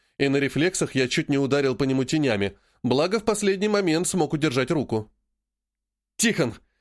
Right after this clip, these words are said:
тебе что, жить надоело?» «А что, Тихон?» Он глянул на меня с неодобрением.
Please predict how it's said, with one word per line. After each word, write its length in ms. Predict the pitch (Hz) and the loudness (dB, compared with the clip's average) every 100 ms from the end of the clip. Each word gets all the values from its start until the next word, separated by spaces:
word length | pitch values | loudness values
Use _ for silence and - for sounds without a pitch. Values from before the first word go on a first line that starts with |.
| _ _ | _ _
тебе 240 | - 190 180 | 0 0 0
что, 200 | - 120 | 0 2
жить 200 | 240 254 | 2 2
надоело?» 520 | 190 185 165 107 - _ _ _ _ _ | 2 2 0 -2 -6 _ _ _ _ _
«А 120 | 196 | 0
что, 200 | - 226 | 2 0
Тихон?» 380 | - 120 - 82 - _ _ _ | 2 -2 -4 -10 -16 _ _ _
Он 200 | 139 233 | -2 0
глянул 380 | 196 175 196 220 | 2 2 2 2
на 60 | 202 | 2
меня 240 | 156 120 | 2 0
с 60 | 120 | 0
неодобрением. 680 | 147 139 127 107 98 80 | 0 0 0 0 -2 -4